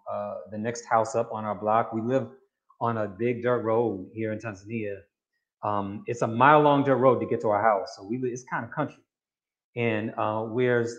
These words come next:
uh, that's, that's a baobab tree. These are ancient, ancient trees. Um, you know, some of these tre-, the, uh, baobab trees can live to be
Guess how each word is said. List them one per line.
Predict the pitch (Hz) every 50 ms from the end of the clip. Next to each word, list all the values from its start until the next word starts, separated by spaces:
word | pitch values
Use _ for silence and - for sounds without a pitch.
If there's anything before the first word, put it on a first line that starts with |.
| -
uh, | 123 113 110 110 107 104 95
that's, | 120 127 143 143 - - - -
that's | - 120 131 135 -
a | 131
baobab | 104 117 123 139 139 123 110 -
tree. | - 110 107
These | 117 143 160 147
are | 143 139 - -
ancient, | 151 180 175 180 - - 175 160 -
ancient | 139 151 170 160 - - 139 139
trees. | - - - 151 143 131 113 104 95 - - _ _ _ _ _ _ _ _ _ _ -
Um, | 110 113 110 107 104 107 107 104 107 - - _ _ _ _ _ _ _ _ _ -
you | 127 127
know, | 120 120 113 113 120 127 - -
some | - - 160 160 170
of | 175
these | 165 156 147 -
tre-, | - - 160 139 135
the, | 135 139
uh, | 135 127 123
baobab | 113 135 143 165 175 165 147 - -
trees | - 156 147 139
can | - - 127 117 120 120
live | 120 127 120 -
to | 117
be | 117 117 110 110 110